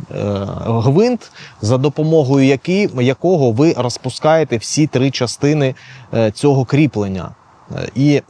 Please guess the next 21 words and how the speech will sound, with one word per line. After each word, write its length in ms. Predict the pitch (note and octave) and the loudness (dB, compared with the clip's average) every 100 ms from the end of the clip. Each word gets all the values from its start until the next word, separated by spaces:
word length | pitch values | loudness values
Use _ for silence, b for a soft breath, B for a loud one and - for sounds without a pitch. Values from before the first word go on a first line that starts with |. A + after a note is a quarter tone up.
| A2 | -6
так 160 | C#3+ - | -6 -2
само, 340 | E3 D3 B2+ | -2 0 -2
коли 240 | C3+ C3+ C3 | -2 0 2
ви 120 | B2 | 0
виставили 580 | C3 C3 B2 A2+ A2 G#2 | 0 -2 -2 -2 0 0
бу-, 180 | C3+ - _ | -2 -4 _
під 200 | C#3+ A#2+ | -2 0
будь-яким 480 | C#3 C3 A#2 - A#2 | 2 2 0 -2 -6
кутом, 420 | C#3+ C#3+ G3 A#3 - B B | -6 -2 0 0 -4 B B
одним 480 | C#3+ C#3+ D3+ D#3 A#2+ | 0 2 2 2 2
гвинтом 640 | A2 B2 A#2 D3+ F#3 A3 - B - | 0 0 0 2 0 0 -8 B 0
ви 200 | B2+ D3+ | 2 4
його 240 | B2 B2+ | 2 0
закріплюєте, 840 | A2 A2+ C#3+ G#3+ D3 B2+ G#2 A2 G2 | -2 -2 -2 0 0 0 0 -2 -2
і 160 | F3+ | -2
тим 200 | D#3 A#2+ | -4 -4
самим 420 | - C#3+ E3 C3+ | -2 -2 0 -2
вам 220 | G#2 A#2 A#2 B B | -2 -2 -4 B B
дуже 420 | A2 C3+ D3+ E3 D3 | 0 2 2 0 -2
зручно 560 | A2+ G#2+ A#2+ C3 - C3 | -4 -2 0 -2 -2 -6
спостерігати 960 | - A2 - G#2+ G#2 A#2 C3+ C#3 C3+ | -6 -8 -4 -2 0 0 0 -2 -4